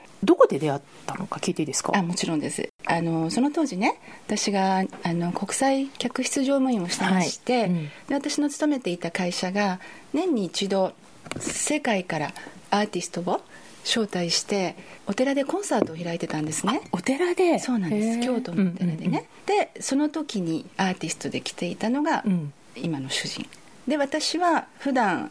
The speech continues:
Speaker 2: 乗務員として
Speaker 1: うん。
Speaker 2: 飛んでたんですけど、
Speaker 1: ええ。
Speaker 2: 当時、あの、地上研修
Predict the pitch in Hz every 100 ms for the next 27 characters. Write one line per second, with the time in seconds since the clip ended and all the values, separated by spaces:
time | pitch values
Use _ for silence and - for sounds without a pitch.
0 | - - 202 214 208 196 170 - 190 214
1 | 180 147 - - 240 240 233 190 160 160
2 | - 220 277 156 - _ - - - 370
3 | 233 185 170 165 165 - - 226 311 320
4 | 330 302 - -